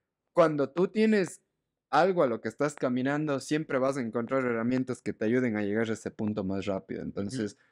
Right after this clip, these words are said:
Speaker 1: una característica también puede ser, es la habilidad de innovar y de montarse en los, en los trends. Entonces, yo podría decir que es la habilidad de innovar y montarse en tendencias, porque las tendencias también son de mercado.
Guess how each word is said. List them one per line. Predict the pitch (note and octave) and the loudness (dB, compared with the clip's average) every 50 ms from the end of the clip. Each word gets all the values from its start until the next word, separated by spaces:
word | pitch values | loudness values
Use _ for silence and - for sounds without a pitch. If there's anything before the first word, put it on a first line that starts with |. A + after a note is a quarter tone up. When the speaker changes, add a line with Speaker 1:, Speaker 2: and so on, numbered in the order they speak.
| _ _ _ - | _ _ _ -4
Speaker 1:
una | C#3+ D3+ D3+ C#3 | 0 2 2 2
característica | - B2+ A#2 A2+ - - C3 C#3 C#3 - D3+ C3 - B2+ | 2 0 -2 -2 -2 -2 -2 -2 -2 -2 -4 -4 -4 -2
también | - A#2 A#2 B2 B2+ B2 A#2+ | -2 0 0 0 0 -2 0
puede | - C3 B2 A#2 A#2 | 2 2 2 2 0
ser, | - B2 B2+ B2 B2 - - | 0 0 0 0 -2 -2 0
es | A#2+ A#2+ A#2 A2+ A2+ | 0 0 0 0 0
la | A2 G#2+ G2+ F#2+ F#2+ F2+ - _ _ - | -2 0 0 0 -2 -4 -8 _ _ -2
habilidad | A2+ A#2 G#2+ A2+ G#2+ A#2 A2+ B2 C3 C3 | -2 -2 -2 -2 -4 -2 0 2 2 2
de | B2 A#2+ A2 | 0 -2 -4
innovar | G#2 G2+ G2+ G#2 G#2 G#2+ A#2+ C3 D#3+ A3 - _ _ _ _ _ _ _ _ _ _ _ - | -4 -4 -4 -4 0 0 2 2 2 0 -2 _ _ _ _ _ _ _ _ _ _ _ -2
y | C3+ C3 A2+ | 0 0 2
de | A#2 A2+ A2 G#2+ G#2+ - | 2 2 2 0 -2 -4
montarse | A2 A2 A2 A2+ A2+ A2+ A2+ - - B2+ C#3 D3+ D#3 - - D3+ C3+ A#2+ A2 - - | -2 0 0 0 0 -2 -4 -2 2 2 2 2 0 0 0 0 0 2 0 -4 -4
en | - A#2 A2+ G#2+ G2+ G2+ - - | -4 -4 -2 -2 -4 -6 -8 -6
los, | A2 A2 G#2+ G#2 G2+ - - _ - | -4 -2 -2 -2 -2 -4 -10 _ -6
en | - A#2+ A2 | -4 -4 -2
los | G2+ F#2+ F#2+ - _ - | -2 -4 -6 -10 _ -2
trends. | - C3+ C#3+ D3 D#3 D3 B2 - - - - | 0 0 2 2 2 0 -2 -4 -8 -12 -10
Entonces, | - A2+ A2+ G#2 A#2 A2 G#2 A2 G#2 G2+ | -8 -6 -6 -4 -4 -4 -4 -4 -4 -2
yo | A#2 B2 B2 | -2 -2 0
podría | C3+ C3+ C3 C3 | 2 2 4 4
decir | B2 A#2+ - B2+ B2+ B2 - | 2 2 0 -4 -6 -4 -2
que | - A#2 A#2+ | -2 -2 -2
es | A#2 A#2+ | 0 0
la | A2+ G2+ F#2+ F2 - - - | 0 0 0 -2 -4 -4 -4
habilidad | A#2 A2 G#2+ G#2+ A2 A2+ B2 B2+ | -2 -2 0 0 2 2 2 2
de | B2+ A#2+ | 2 -2
innovar | G#2+ G2+ G#2 G#2 A2+ B2 B2+ C3 | -4 -4 -2 0 0 2 2 0
y | B2 | 0
montarse | G#2+ G#2 G2+ G2 - A2+ A2+ - B2 | -2 -2 -4 -2 -2 -2 -2 0 -2
en | G#2+ G2 F2+ | -4 -4 -4
tendencias, | F2 G2 G2+ G#2+ B2+ C3 B2 A2 - - - - | -4 -4 -4 -2 -2 -2 -2 -2 -4 -6 -8 -6
porque | - A2 G2+ - G#2 | -6 -8 -4 -4 -4
las | G2 G2+ - | -4 -4 -4
tendencias | - A2+ A#2 B2 C#3 D3 D3 D3 C#3 A2+ - | -4 -2 -2 0 0 0 -2 -2 -4 -4 -4
también | A2 G#2+ A2+ B2 A#2+ | -4 -2 -2 -2 -2
son | - C3 A#2 G#2+ | -2 -2 -2 -2
de | G2+ F#2 | -4 -4
mercado. | F#2 F#2+ G2 - - C3 B2 G#2+ G2 F#2 - _ | -6 -6 -6 -2 0 0 0 0 -2 -6 -12 _